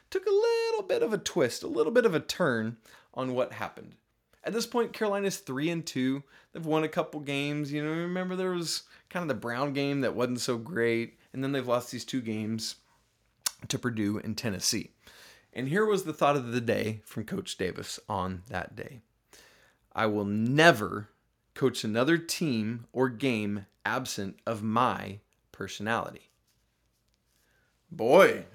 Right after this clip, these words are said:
I remember reading that and thinking, "Woo, Coach Davis, whoa,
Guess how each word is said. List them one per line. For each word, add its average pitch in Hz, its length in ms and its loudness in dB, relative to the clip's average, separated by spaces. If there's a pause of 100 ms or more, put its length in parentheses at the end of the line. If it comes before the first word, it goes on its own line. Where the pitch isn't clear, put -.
I 143 140 0
remember 135 380 2
reading 135 240 4
that 156 160 6
and 123 100 -2
thinking, 113 340 -4
"Woo, 466 760 6
Coach 247 460 4 (160)
Davis, 185 880 -6
whoa, 240 600 -4